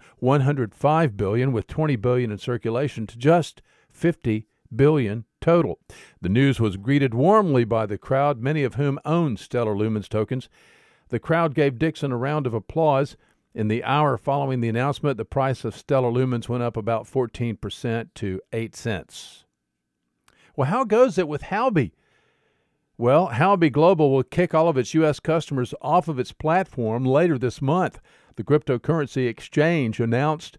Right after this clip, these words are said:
it would freeze all U S accounts on November thirteenth,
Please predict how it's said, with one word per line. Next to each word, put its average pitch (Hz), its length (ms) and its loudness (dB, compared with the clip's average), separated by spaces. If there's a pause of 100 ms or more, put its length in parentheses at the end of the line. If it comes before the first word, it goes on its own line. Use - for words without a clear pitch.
(200)
it 139 140 -2
would 139 180 -2
freeze 139 680 2
all 160 320 4
U 156 220 6
S 156 180 4
accounts 160 520 -4
on 117 160 -2
November 120 400 0
thirteenth, 151 540 0